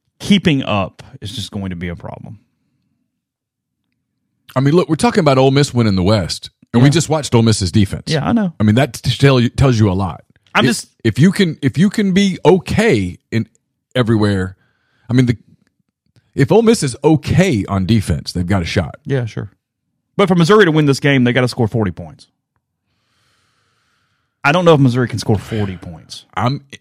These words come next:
Speaker 2: fascinated to see how L S U answers the bell. In the same way I would have been fascinated to see how Ole Miss answered the bell had they lost that game on Saturday night.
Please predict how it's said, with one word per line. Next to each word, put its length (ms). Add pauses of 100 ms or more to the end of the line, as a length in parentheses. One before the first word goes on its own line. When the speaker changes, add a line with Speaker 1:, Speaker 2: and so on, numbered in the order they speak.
Speaker 2:
fascinated 840
to 100
see 460
how 280
L 240
S 220
U 180
answers 400
the 80
bell. 320 (1400)
In 80
the 80
same 220
way 100
I 60
would 140
have 60
been 100
fascinated 580
to 80
see 160
how 160
Ole 200
Miss 240
answered 380
the 80
bell 280
had 200
they 160
lost 320
that 160
game 240
on 120
Saturday 420
night. 240